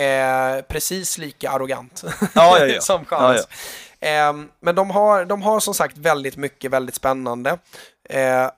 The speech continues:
Speaker 2: Och de
Speaker 1: Och
Speaker 2: hade Alvarez nu som var i, kom till
Speaker 1: Ja,
Speaker 2: City nu med,
Speaker 1: precis.
Speaker 2: kan man ju säga.
Speaker 1: Ehm, värt att nämna där är att de har ju inte tagit in någon som riktig ersättare där, utan de slänger in en junis där varje
Speaker 2: Ja,
Speaker 1: match, typ.
Speaker 2: okej.
Speaker 1: Ehm, och, eh, skördar resultat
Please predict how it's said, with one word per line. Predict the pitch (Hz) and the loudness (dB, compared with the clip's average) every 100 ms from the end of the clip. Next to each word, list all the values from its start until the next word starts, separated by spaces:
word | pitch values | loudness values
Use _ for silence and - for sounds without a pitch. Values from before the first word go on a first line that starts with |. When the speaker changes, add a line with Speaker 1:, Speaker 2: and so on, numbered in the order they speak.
| _ - | _ -4
Speaker 2:
Och | 135 | 0
de | 151 | 4
Speaker 1:
Och | |
Speaker 2:
hade | 143 143 127 123 123 | 6 6 8 6 6
Alvarez | - - 127 113 113 110 - 127 | 0 2 2 4 2 2 -2 -6
nu | 120 | -8
som | 113 117 | -10 -6
var | 113 113 | -2 -2
i, | 110 113 113 | -4 -8 -12
kom | - 139 | -12 -8
till | |
Speaker 1:
Ja, | |
Speaker 2:
City | - 120 - | -4 -4 -2
nu | 170 | 0
med, | 165 | 0
Speaker 1:
precis. | 117 - _ _ - - | -2 -6 _ _ -20 -4
Speaker 2:
kan | 123 | 0
man | 143 | 4
ju | 135 | 6
säga. | 135 | 4
Speaker 1:
Ehm, | 135 131 139 _ _ _ - | 2 -4 -18 _ _ _ -2
värt | 151 147 | 2 2
att | 160 | 2
nämna | 156 147 139 | -2 2 2
där | 139 143 | 4 6
är | 175 139 | 6 4
att | - | 0
de | 135 | -2
har | 147 | -2
ju | |
inte | 170 - | -4 -4
tagit | 139 135 131 | -2 -2 -2
in | 135 160 | -6 -2
någon | 151 131 | 0 0
som | 123 127 | -4 -6
riktig | 127 - 123 | -8 -8 -4
ersättare | 127 - 123 147 | -4 -4 -6 -4
där, | 156 131 | 2 2
utan | 127 131 | 2 -2
de | 131 | -6
slänger | 127 139 139 | -4 -6 -6
in | 113 151 | -6 -6
en | 143 135 | -4 -6
junis | 131 123 107 131 160 | -10 -10 -10 -10 -6
där | 131 120 | -6 -4
varje | 123 120 | -6 -2
Speaker 2:
Ja, | |
Speaker 1:
match, | 127 113 | 0 0
typ. | - 123 _ 123 120 | -4 -16 _ -16 -16
Speaker 2:
okej. | - 135 | -14 -8
Speaker 1:
Ehm, | 135 131 131 131 131 139 _ _ _ _ - - _ _ _ _ | -2 0 0 -2 -8 -14 _ _ _ _ -20 -20 _ _ _ _
och, | 175 165 _ - | 0 0 _ -2
eh, | 165 | 0
skördar | 156 175 156 | 4 4 4
resultat | 147 143 156 151 135 - - | 0 -4 -2 0 0 -2 -12